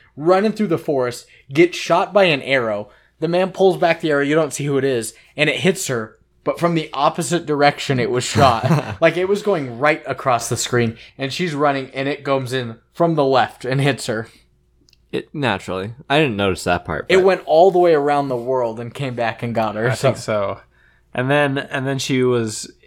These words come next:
Speaker 3: in her last dying breath, she ru-, <gasps> she runs over to the hiking
Speaker 1: <clears throat> Doug
Speaker 3: Fa-,
Speaker 1: Jones.
Speaker 3: Father Jones, yeah.
Speaker 2: And he's fucking blown away about China.
Speaker 1: China.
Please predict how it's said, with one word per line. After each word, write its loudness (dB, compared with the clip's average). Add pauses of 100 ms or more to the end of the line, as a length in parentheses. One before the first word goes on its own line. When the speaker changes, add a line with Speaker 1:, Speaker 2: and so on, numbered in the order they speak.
(140)
Speaker 3:
in -12
her -10
last -2
dying -6
breath, -6 (500)
she -10
ru-, 6
<gasps> -10
she -2
runs -2
over 0
to -4
the 0
hiking -2 (400)
Speaker 1:
<clears throat> -20
Doug 4
Speaker 3:
Fa-, 0
Speaker 1:
Jones. 0
Speaker 3:
Father -2
Jones, -4
yeah. -4 (360)
Speaker 2:
And 0
he's 0
fucking -2
blown 0
away 0
about -2 (400)
China. -8 (840)
Speaker 1:
China. 0